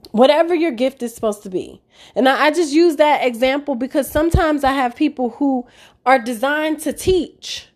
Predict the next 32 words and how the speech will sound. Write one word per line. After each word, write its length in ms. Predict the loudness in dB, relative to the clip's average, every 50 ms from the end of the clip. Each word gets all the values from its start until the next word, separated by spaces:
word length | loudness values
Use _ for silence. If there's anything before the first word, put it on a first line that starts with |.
| _ _ _ _ _ _ _
And 160 | 0 2 4 4
they're 140 | 4 4
like, 240 | 2 0 -4 -4 -6
"Oh, 220 | -6 -4 -4 -4 -4
it's 180 | -6 -6 -6
not 180 | -6 -6 -6 -6
good 140 | -6 -4 -2
enough." 260 | -2 -2 -2 -4 -2 0
Yes, 280 | 2 2 2 0 0
it 60 | 2
is. 720 | 4 6 6 6 4 2 -4 -12 -18 _ _ _ -20 -20 _ _ _ _ _ _ _ _ _ _ _ _ _ _ _ _ _ _
Yes, 280 | 2 2 2 2 -2 -2
it 80 | 0
is. 380 | 0 2 0 0 -2 -4 -6 -2
You 60 | -2
don't 160 | 0 0 0
have 200 | -2 -4 -4 -6
to 60 | -8
be 160 | 0 2 4 4
a 60 | 4
rock 400 | 4 2 0 0 0 -6 -10 -10
star 420 | -4 -2 0 0 2 2 2 2
in 180 | 2 2 0 -2
order 300 | 0 2 2 4 4 2
for 220 | 0 2 2 2 2
you 400 | 2 -2 -6 -8 -8 -8 -8 -10
to, 500 | -12 -12 -8 -8 -8 -8 -8 -12 -14 -18 _ _ _ _ _ _ _ _ _ _ _ _ _ _ _ _ _ _ _ _ _ _ _ _ _ _
to, 360 | 2 2 2 2 0 -14 -18 -12
to 280 | -2 0 0 0 0
just 400 | -2 -6 -6 -6 -6 -14 _ _ _ _ _
inspire 800 | 0 0 0 -2 -8 -10 -6 -6 -6 -2 0 0 2 2 0 -2
people 640 | -2 -4 -6 -6 -6 -8 _ -12 -10 -10 -10 -12